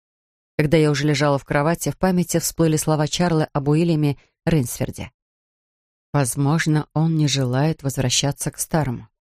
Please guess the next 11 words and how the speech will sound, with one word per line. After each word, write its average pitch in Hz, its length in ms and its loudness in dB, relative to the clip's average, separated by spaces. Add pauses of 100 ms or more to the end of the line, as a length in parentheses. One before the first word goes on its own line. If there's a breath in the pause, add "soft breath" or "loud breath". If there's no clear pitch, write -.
(680)
Я 202 80 0
крутилась 220 460 2
почти 180 340 0
всю 175 200 -4
ночь, 175 320 0
но 135 120 0
так - 220 -4
и 135 40 -2
не 135 80 0
смогла 139 400 -2
заснуть. - 560 -6